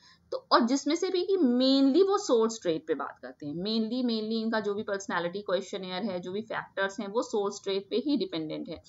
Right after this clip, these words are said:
Source trait को ही कहते हैं ये कि more powerful है हमारी personality को predict करने में। फिर भी पढ़ने के लिए सरफेस वर्सेस सोर्स ट्रेट, कॉन्स्टिट्यूशनल वर्सेस एनवायरमेंटल ट्रेट और एबिलिटी, टेम्परामेंट and डायनामिक ट्रेट।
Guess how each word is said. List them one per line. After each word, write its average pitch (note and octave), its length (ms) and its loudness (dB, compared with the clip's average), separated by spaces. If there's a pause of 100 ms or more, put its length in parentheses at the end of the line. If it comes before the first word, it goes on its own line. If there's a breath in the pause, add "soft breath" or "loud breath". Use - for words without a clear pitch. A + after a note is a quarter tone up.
(220 loud breath)
Source C#4+ 400 0
trait C4+ 220 -2
को C#4+ 100 -4
ही D#4 120 2
कहते C4+ 280 0
हैं A#3+ 100 0
ये B3 200 -4
कि D#4+ 160 0
more C4 560 4
powerful B3 380 4
है A3+ 80 0
हमारी F#3 240 -2
personality E3+ 560 -4
को - 120 -6
predict - 320 -8
करने C#3+ 220 -4
में। C3+ 140 -6 (320 loud breath)
फिर B3 140 4
भी C#4+ 200 4
पढ़ने G#3+ 280 0
के A#3+ 100 0
लिए C#4 240 -2 (260 soft breath)
सरफेस G#3 480 0
वर्सेस G#3 340 0
सोर्स A3 300 2
ट्रेट, C#4+ 260 -2
कॉन्स्टिट्यूशनल A3 800 -2
वर्सेस F#3+ 300 -2
एनवायरमेंटल G3+ 600 0
ट्रेट B3 220 2
और D4+ 100 -2
एबिलिटी, F#3+ 400 -4
टेम्परामेंट F3+ 440 -6
and F#3 100 -6
डायनामिक D#3+ 320 -4
ट्रेट। - 180 -18